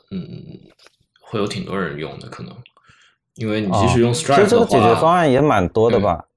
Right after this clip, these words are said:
Speaker 1: 对。
Speaker 2: 就是类似，
Speaker 1: 嗯。
Speaker 2: 其实 Stripe 是比较底层的支付嘛，但其实有各种各样第三方的，
Speaker 1: 对。
Speaker 2: 就是我以前用的，比如是 Paddle 啊这种，但是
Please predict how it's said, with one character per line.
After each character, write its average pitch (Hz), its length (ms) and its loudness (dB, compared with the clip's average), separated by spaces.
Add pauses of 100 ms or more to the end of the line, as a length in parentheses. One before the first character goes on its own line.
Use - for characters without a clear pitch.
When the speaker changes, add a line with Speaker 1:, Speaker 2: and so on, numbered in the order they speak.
(220)
Speaker 1:
对。 151 100 0
Speaker 2:
就 151 60 4
是 143 160 2
类 170 180 2
似， 160 220 0
Speaker 1:
嗯。 - 100 -6 (160)
Speaker 2:
其 170 120 2
实 180 80 4
Stripe 156 520 2
是 135 120 -2
比 110 120 -4
较 117 140 2
底 104 220 0
层 85 240 -4
的 107 100 2
支 120 180 -2
付 117 200 -6
嘛， 85 180 -4 (420)
但 143 240 2
其 101 140 2
实 139 100 0
有 117 140 2
各 143 140 0
种 113 160 2
各 113 40 2
样 117 160 2
第 117 140 0
三 117 240 0
方 113 220 0
的， 107 120 2
Speaker 1:
对。 107 120 -2
Speaker 2:
就 117 40 0
是 120 100 2
我 117 260 4
以 123 120 2
前 92 280 -2
用 120 120 2
的， 107 120 0
比 95 140 -4
如 92 120 0
是 95 120 -2
Paddle 110 420 0
啊 87 240 2
这 92 100 -6
种， 87 240 -8 (480)
但 110 180 -2
是 101 460 0